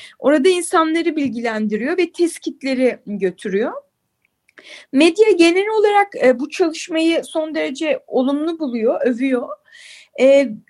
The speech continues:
ve göçmenlerin, e, mesela küçük evlerde yaşıyor olması, küçük evlerde sıkışık olarak yaşıyor ve o yüzden bulaş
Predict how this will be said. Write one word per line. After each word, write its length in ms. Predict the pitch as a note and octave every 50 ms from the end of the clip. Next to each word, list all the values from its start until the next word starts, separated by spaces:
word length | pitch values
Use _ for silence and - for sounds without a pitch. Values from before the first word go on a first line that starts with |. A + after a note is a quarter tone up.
| _ _
ve 160 | G#3+ A#3+ C#4
göçmenlerin, 1080 | C4 B3 B3 C#4 D4 D4+ - - C#4 D4+ D4 D4 D4 D4+ D4+ D4 D#4+ D#4 D#4 - - _ _ -
e, 180 | A#3 A#3 A3+
mesela 360 | A3+ A#3 B3 B3+ - C4 B3+ -
küçük 340 | - - - - - -
evlerde 500 | F#4+ F4 E4 C#4 D#4 D4 C#4 C#4+ B3+ C#4+
yaşıyor 380 | C#4 C#4 C#4 C#4 - - C#4 B3
olması, 300 | B3 A#3+ A#3+ A#3+ - -
küçük 260 | - - - - -
evlerde 380 | G#3 B3+ A#3 A#3 G#3+ A3+ B3 G4+
sıkışık 460 | G#4 - - - - - - - -
olarak 400 | F4+ D4+ C#4+ B3+ A3+ A3 G#3+ -
yaşıyor 320 | F#3+ F#3 - - D4+ D#4+
ve 80 | D4+ C#4+
o 160 | G3+ A3+ C4
yüzden 400 | C4+ B3+ A3+ C4 B3+ B3 B3 A3
bulaş 440 | A#3 A#3+ A#3+ B3 B3+ - - - _